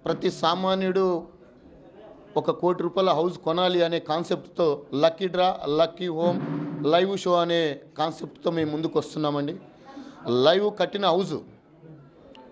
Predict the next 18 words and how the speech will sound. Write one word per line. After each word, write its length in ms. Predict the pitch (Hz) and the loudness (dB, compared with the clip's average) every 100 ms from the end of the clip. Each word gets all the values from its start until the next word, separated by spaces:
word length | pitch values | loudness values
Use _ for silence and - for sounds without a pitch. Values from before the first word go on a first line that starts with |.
| - - - - - - - - | -20 -20 -20 -20 -20 -20 -12 2
టోటల్ 380 | 170 214 214 196 | 4 4 2 2
వర్క్ 500 | 175 185 190 143 76 - - - - - - | 2 0 -2 -8 -10 -18 -20 -20 -20 -8 -2
చేసి 400 | 180 196 208 - - - - 151 - - - - - - - - - | -2 0 -2 -4 -10 -20 -20 -20 -20 -20 -20 -20 -20 -20 -20 -14 -2
ర-, 260 | 117 170 175 170 | 2 4 2 -2
గృహప్రవేశానికి 760 | 147 190 196 202 202 196 196 185 | 0 0 2 0 0 -2 -4 -2
రెడీగా 360 | 147 175 214 196 | -2 0 0 0
ఉన్న 120 | 190 | 0
హౌజులు, 600 | 170 175 156 165 160 - - | 2 2 0 -2 -4 -6 -2
హౌజుల 340 | 143 170 180 175 | 0 0 0 0
మీద 200 | 170 165 175 139 - - _ - 156 | 2 4 4 2 -2 -14 _ -12 -6
ఒక 140 | 151 | -4
చిన్న 600 | 160 170 185 190 151 110 - _ - - | -4 -2 2 2 2 -2 -10 _ -12 -6
కాన్సెప్ట్తో 580 | 170 190 - 143 170 | -4 -2 -4 -2 0
వస్తున్నాము. 540 | 151 147 160 156 151 - - - - | 0 -2 -6 -4 -4 -8 -16 -20 -4
లక్కీ 320 | 135 165 196 185 | 0 0 0 0
హోమ్, 440 | 165 170 - - | 0 0 -4 -4
లక్కీ 260 | 151 151 165 | -2 -2 0
డ్రా, 280 | 160 165 | 2 2